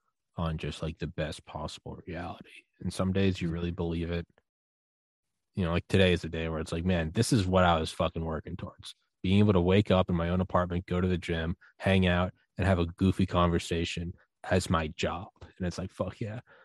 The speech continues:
And then there are days where it doesn't seem like it's going that way at all, and everything seems bleak. But whether or not I believe it or don't believe it, I always tell myself that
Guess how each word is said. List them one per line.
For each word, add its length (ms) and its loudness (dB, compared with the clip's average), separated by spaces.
And 100 2
then 140 6
there 120 8
are 80 8
days 340 4
where 100 4
it 80 -2
doesn't 240 -2
seem 220 0
like 100 0
it's 140 -8
going 240 0
that 140 -2
way 220 -4
at 80 -6
all, 280 -6
and 100 -10
everything 340 -6
seems 260 -8
bleak. 320 -6
But 80 -2
whether 240 6
or 60 8
not 200 8
I 280 4
believe 360 2
it 80 4
or 80 2
don't 320 0
believe 320 -6
it, 160 -8
I 80 0
always 240 0
tell 240 2
myself 540 -4
that 180 -8